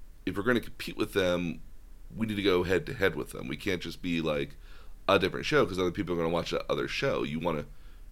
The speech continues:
take their ratings away from them. So if we're gonna have a, if we're gonna compete with them, we have to be on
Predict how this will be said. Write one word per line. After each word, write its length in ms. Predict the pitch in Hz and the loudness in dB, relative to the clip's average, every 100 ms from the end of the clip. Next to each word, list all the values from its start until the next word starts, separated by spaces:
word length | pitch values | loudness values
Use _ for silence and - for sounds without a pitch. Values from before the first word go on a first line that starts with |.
| - | -2
take 260 | - 110 104 | 2 4 4
their 120 | 90 | 4
ratings 400 | 90 85 69 69 | 6 4 0 -4
away 280 | 60 135 135 | 0 2 2
from 160 | - | -2
them. 180 | - - | -8 -6
So 420 | - 85 78 64 - - - - - - - | -2 0 0 -4 -8 -16 -16 -14 -10 -10 -2
if 180 | 101 95 | 0 0
we're 60 | 101 | 0
gonna 200 | 98 95 | 0 0
have 180 | 95 85 | 0 0
a, 240 | 78 73 - 80 | 0 -2 -4 -6
if 120 | 85 | -2
we're 80 | 95 | -2
gonna 140 | 92 | -2
compete 320 | 85 87 175 | -4 -4 -2
with 120 | 127 | 0
them, 220 | 107 95 90 | 0 0 0
we 120 | 90 | 0
have 160 | 92 | 0
to 60 | - | -2
be 140 | 95 | -2
on 440 | 92 90 85 85 | 0 2 2 0